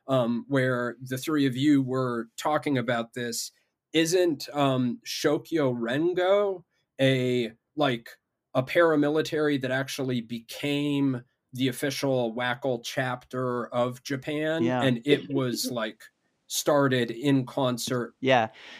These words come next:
Speaker 2: They did.
Speaker 3: Yeah,
Speaker 2: It's
Speaker 3: yeah.
Speaker 2: interesting that they chose Shokyo rather than Hankyo. You know, Hankyo would mean anti-communist. They don't go with that, interestingly. Like, anti, it sounds maybe too, like,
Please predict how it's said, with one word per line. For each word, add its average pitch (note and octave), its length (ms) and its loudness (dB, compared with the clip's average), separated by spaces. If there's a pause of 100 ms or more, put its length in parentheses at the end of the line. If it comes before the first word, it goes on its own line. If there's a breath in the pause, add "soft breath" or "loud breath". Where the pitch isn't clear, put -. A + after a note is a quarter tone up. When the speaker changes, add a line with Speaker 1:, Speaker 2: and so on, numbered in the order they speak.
(120)
Speaker 2:
They G#3 120 6
did. C4 140 0
Speaker 3:
Yeah, G#3 100 2
Speaker 2:
It's F#3 140 -2
Speaker 3:
yeah. G3 60 -2
Speaker 2:
interesting C#4 380 0
that G3+ 100 2
they F#3 120 4
chose D#3 260 4
Shokyo D3 760 4
rather A2+ 280 2
than A2+ 120 -4
Hankyo. A2 840 -2 (440 soft breath)
You B2 120 -6
know, A2+ 120 0
Hankyo C3+ 480 2
would A2+ 140 0
mean A2 320 -2
anti-communist. A2 1120 -2
They A#2+ 120 -2
don't F3+ 320 4
go G#3 200 2
with G#3 160 0
that, A2+ 320 2
interestingly. A2 600 -8
Like, F#2+ 260 -12
anti, A#2+ 420 0 (200)
it B2 120 -8
sounds D#3+ 420 0
maybe C#3+ 280 0
too, C#3 280 -4
like, A2 180 -4